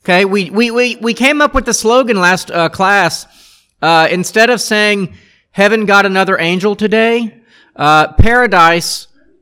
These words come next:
got another human being today." Uh, right? Because human beings don't become angels when they die. They're different orders of creation. In fact, just this morning in the nine o'clock service, I was thinking,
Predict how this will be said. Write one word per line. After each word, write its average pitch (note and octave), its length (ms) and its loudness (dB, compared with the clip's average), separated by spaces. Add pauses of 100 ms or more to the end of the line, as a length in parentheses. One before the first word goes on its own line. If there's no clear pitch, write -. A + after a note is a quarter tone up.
got F3+ 240 2
another F#3 280 -2
human F3+ 320 -4
being E3 280 -2
today." A2 500 -6 (540)
Uh, C3+ 160 -8
right? D3+ 300 0
Because D3+ 300 -8
human G3+ 260 -6
beings F#3 260 -4
don't E3 200 -8
become E3+ 240 -6
angels D3 360 -8
when A2+ 120 -8
they A#2 100 -8
die. D3 380 -2 (120)
They're B2 200 -8
different C#3+ 380 -4
orders D#3 340 -6
of C3+ 100 -14
creation. D#3+ 720 -6 (560)
In F#3 100 -2
fact, C4+ 460 0 (720)
just - 240 0
this - 180 -4
morning B3 380 0
in E3 80 -4
the E3+ 100 -2
nine G3+ 220 0
o'clock G#3 300 -4
service, C#3+ 420 -6
I D3 120 -4
was D#3 180 -6
thinking, D#3 720 -6